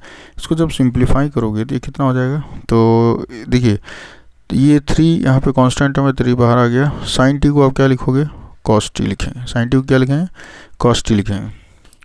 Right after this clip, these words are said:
डिफरेंशिएशन cos t हो गया। और इधर जो है आपका इसका फिर करेंगे तो इलेवन तो है ही, यहाँ पे एक माइनस टू आ जाएगा, इसको जब डिफरेंशिएट करोगे तो e to the power माइनस यहाँ क्या लिखेंगे,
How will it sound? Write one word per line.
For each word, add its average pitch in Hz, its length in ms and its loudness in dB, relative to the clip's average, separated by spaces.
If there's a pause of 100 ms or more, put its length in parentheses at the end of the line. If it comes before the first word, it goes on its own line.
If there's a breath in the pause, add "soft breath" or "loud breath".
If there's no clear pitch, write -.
डिफरेंशिएशन 123 580 -6
cos 131 240 -8
t 135 60 0
हो 131 100 4
गया। 135 120 -2 (480 loud breath)
और 139 240 4
इधर 156 360 2
जो 135 200 2
है 110 360 2 (140)
आपका 135 420 0
इसका - 240 0
फिर - 200 0
करेंगे 127 400 0
तो 113 180 0
इलेवन 123 320 4
तो 135 140 2
है 120 140 6
ही, 156 160 2 (260 loud breath)
यहाँ 123 200 4
पे 120 120 2
एक 123 80 0 (120)
माइनस 117 360 -2
टू 127 140 4
आ 123 40 6
जाएगा, 131 380 2
इसको 127 200 -2
जब 117 180 4
डिफरेंशिएट 117 520 0
करोगे 123 340 0
तो - 500 -4
e 117 60 2
to 123 120 2
the 120 100 -2
power 123 140 4
माइनस 123 340 2
यहाँ 120 140 0
क्या 123 140 0
लिखेंगे, 147 300 -4